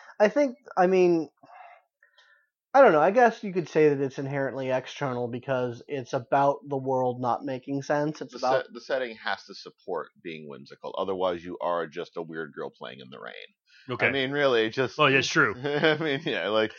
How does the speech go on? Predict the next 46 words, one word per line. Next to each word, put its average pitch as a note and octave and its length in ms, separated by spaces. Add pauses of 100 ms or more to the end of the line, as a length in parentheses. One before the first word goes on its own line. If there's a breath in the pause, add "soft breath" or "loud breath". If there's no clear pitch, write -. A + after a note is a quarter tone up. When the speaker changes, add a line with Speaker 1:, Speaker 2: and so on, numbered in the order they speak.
(200 loud breath)
Speaker 3:
That's C4+ 160
a C#4+ 180
really E3 240
good D3+ 200
descriptor. C3 560 (100)
I, C#3 140
I D3 180
think F3 100
I'm F3 80
gonna D#3+ 140
use D#3 140
that C#3 120
from B2+ 120
now A#2 140
on A2+ 360
to B2 60
describe A#2+ 340 (180)
whimsy A#2+ 380
as A2 180
the A#2 100
weird A#2 300
girl A#2 380 (160)
dancing A2+ 300
in G#2+ 60
the G#2 80
rain. C3+ 260 (240 loud breath)
It's G2+ 120
just, - 240 (220)
yeah, C3+ 280
you B2+ 160
see E3 200
a C#3+ 60
person, C3+ 600
you C#3 160
see D3+ 140
a D3+ 60
little D#3+ 140
girl, D#3+ 320
she's B2 180
dancing C3 580
in C#3+ 100
the C#3 80
rain. C#3+ 280
It's A2 100
like, A2+ 140 (460)
well, G2+ 420